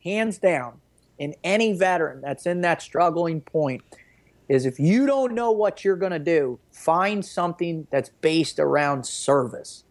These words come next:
Find something that you have a sense of servitude with, because your, your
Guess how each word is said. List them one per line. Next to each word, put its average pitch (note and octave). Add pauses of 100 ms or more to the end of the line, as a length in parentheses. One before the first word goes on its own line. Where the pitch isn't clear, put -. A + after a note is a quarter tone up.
(320)
Find F#3
something E3+
that C#3+
you C#3+
have D3
a C3+
sense F#3+
of D3
servitude F#3
with, C#3 (500)
because D3+
your, B3 (500)
your G3+